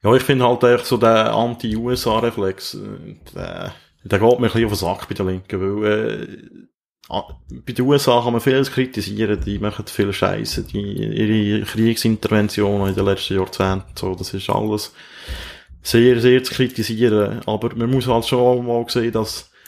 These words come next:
äh, will man dann lieber als China, äh, die Hege-, die Hegemonialmacht ist? Also,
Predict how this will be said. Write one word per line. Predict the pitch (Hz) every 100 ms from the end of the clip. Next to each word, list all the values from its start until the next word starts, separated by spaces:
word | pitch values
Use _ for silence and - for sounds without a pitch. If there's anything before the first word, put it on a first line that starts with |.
| - _ _ _ _ -
äh, | - - - - - - _
will | 113 110 -
man | 113
dann | 110
lieber | 110 110 104
als | 92
China, | - 143 180 170 151 156 - - -
äh, | 135 139 143 139 -
die |
Hege-, | 139 135 131 - -
die |
Hegemonialmacht | 143 143 135 135 127 127 135 143 - -
ist? | 92 - -
Also, | 95 92 90